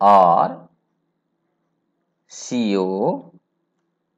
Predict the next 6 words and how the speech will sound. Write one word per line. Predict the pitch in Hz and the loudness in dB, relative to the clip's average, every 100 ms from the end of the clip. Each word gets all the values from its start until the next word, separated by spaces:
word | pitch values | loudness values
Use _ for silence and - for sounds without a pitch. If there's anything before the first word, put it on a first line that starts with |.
| _ _ _ _ _ _ _ | _ _ _ _ _ _ _
ई | 127 139 143 143 143 - - | -10 -6 -6 -6 -6 -10 -6
एन | 120 120 120 | -2 0 -2
whole | 117 107 98 92 92 | -6 -8 -8 -8 -8
टू, | - 359 466 - _ _ _ _ _ _ - | -6 -6 -8 -18 _ _ _ _ _ _ -2
और | 104 101 | 2 2
बाहर | - 90 - 123 - | 2 0 4 2 2